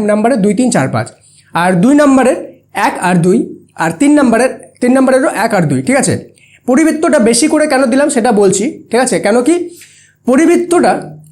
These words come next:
এবার আসার চান্সেস বেশি আছে, মানে ম্যাক্সিমাম স্কুলে এবার পরিবৃত্ত থেকেই আসবে, ঠিক আছে? অন্তর্বৃত্ত থেকে আসার চান্স কম আছে। কেন কম আছে সেটা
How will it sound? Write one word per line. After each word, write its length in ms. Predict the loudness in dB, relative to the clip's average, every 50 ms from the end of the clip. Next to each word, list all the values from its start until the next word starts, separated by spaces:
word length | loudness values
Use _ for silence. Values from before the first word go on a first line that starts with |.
| -2 0
এবার 160 | 2 2 2 0 0 -2
আসার 200 | -2 -2 -2 -2 -2
চান্সেস 280 | -2 -2 -2 -2 -2 0 0 -2
বেশি 160 | 0 0 -2 -2
আছে, 120 | -2 -4 -8 -10 -6 -2
মানে 120 | -2 0 0 0 0 -2
ম্যাক্সিমাম 400 | -2 -2 -2 0 0 2 2 2 2 0 -2
স্কুলে 220 | 0 0 2 2 2 2
এবার 120 | 0 -2 -2 0
পরিবৃত্ত 340 | 0 0 0 0 -2 -2 -4 -4 -2 0
থেকেই 180 | 0 0 0 0
আসবে, 180 | 0 -2 -4 -6 -6 -4
ঠিক 100 | -2 -2
আছে? 100 | 0 0 0
অন্তর্বৃত্ত 340 | 0 0 0 -2 -2 -2 -4 -4 -2
থেকে 120 | -2 -2 -2
আসার 160 | -2 -2 -4 -2
চান্স 140 | -2 -4 -4 -2 -2
কম 100 | -2 -2 -2 -2
আছে। 100 | -4 -6 -6 -4
কেন 120 | -2 0 0 2 2
কম 100 | 2 2 2
আছে 120 | 0 0 -2 -2
সেটা 160 | 0 0